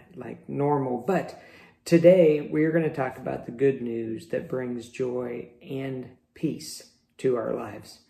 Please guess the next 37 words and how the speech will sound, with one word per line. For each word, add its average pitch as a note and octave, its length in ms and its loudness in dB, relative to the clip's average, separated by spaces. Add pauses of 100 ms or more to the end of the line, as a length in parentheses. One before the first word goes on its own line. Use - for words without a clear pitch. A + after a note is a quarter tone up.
(580)
which D#3+ 200 6
I E3+ 100 10
think G#3+ 260 2
is F3 180 0
a F3 60 4
little G#3 260 4
bit G#3 460 0
in F3+ 400 0
contrary E3+ 580 2 (100)
to D3 200 -6
the C3+ 140 -6
actual - 340 -10
holiday B2 640 -6 (260)
<laughs> F3 240 2
season D#3 640 2
that B2 180 -6
we C#3 140 0
go C3+ 260 4
through. F#3+ 360 -6 (760)
My C#3 180 2
wife D3+ 300 6
and C3+ 100 0
I C3 120 0
were B2 140 -2
just C3+ 240 -4
remembering B2 760 -6
this C3 440 -2
week C3 460 -2 (380)
when B2+ 400 0
our - 160 0
kids - 320 2
were C3 100 -2
little, C3 500 2 (300)
we D3 160 0
used C#3 280 -6
to C3 80 -4
do B2+ 420 -2